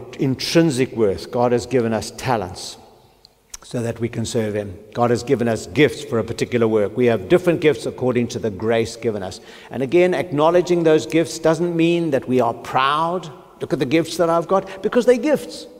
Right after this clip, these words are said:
Exactly that. They're given. We didn't earn them. We don't deserve them. But it is part of who we are. It's how God has made us.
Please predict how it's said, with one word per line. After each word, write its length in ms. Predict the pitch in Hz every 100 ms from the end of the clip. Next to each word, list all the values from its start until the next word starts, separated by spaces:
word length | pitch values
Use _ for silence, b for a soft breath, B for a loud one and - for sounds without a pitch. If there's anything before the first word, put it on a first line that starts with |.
| - - b b b b -
Exactly 460 | 202 190 247 233 226
that. 280 | 254 196
They're 120 | 214 220
given. 500 | 143 285 262 220 110 - - - - - - _ _ _ _ _ _ _ _ b b b b b
We 60 | 127
didn't 220 | 156 196
earn 240 | 190 196 196
them. 220 | 202 185
We 80 | 147
don't 200 | 175 160
deserve 420 | 143 190 190 180
them. 300 | 185 190 185 - - - B B B
But 120 | 170 190
it 120 | 240
is 280 | 269 151 -
part 380 | - 175 135
of 140 | 147 101
who 200 | 127 131
we 140 | 156
are. 280 | 214 160 101 - - - - - _ _ _ _ -
It's 140 | 120
how 160 | 131 131
God 280 | 123 135 131
has 160 | 117
made 260 | 113 110 90
us. 280 | 90 -